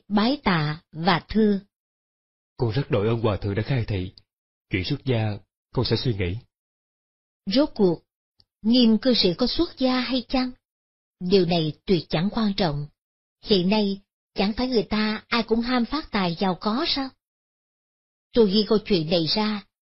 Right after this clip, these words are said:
Speaker 1: là muốn chia sẻ, bắt mọi người con đường làm giàu, đó là in kinh, hoằng pháp, cúng dường Phật, Pháp, Tăng. Bất kể bạn gặp duyên tốt đến đâu,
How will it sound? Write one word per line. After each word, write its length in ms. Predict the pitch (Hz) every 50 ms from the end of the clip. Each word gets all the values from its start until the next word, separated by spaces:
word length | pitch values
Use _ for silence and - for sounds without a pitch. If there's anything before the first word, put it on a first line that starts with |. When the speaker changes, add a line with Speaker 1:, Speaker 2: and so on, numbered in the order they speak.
| _ _
Speaker 1:
là 160 | - 196 202
muốn 220 | 180 196 247 285 -
chia 200 | - 285 269 247
sẻ, 420 | - - 208 170 160 175 214 262 - _ _ _ _ _ -
bắt 240 | 302 359 - -
mọi 200 | 226 202 190 185
người 320 | 180 180 196 190 180 170 160 -
con 180 | - 269 247
đường 200 | 208 202 185 175
làm 200 | 180 180 165 160 -
giàu, 340 | 185 185 175 165 160 151 - _ _ _ _ _ _ _
đó 200 | - 185 196 226
là 180 | 269 269 202 - -
in 220 | 240 254 247 240 226
kinh, 300 | - 262 254 233 220 214 - _ _ _ -
hoằng 340 | - - 208 196 170 151 143
pháp, 320 | - - 220 226 269 311 - - - _ _ _ _ _ _ -
cúng 240 | - 277 285 349 320
dường 240 | 254 240 208 180 160
Phật, 300 | - - 190 170 143 - _ _ _
Pháp, 380 | - - 240 240 294 220 - _ _ _ _ _ _ -
Tăng. 260 | - 233 226 220 208 - _ _ _ _ _ _ - - _
Bất 180 | - 381 - -
kể 180 | - 214 208 240
bạn 200 | 254 220 196 180
gặp 220 | 185 185 - -
duyên 160 | 254 269 254
tốt 220 | - - 302 359 -
đến 140 | - 330 311
đâu, 320 | 285 285 262 254 240 -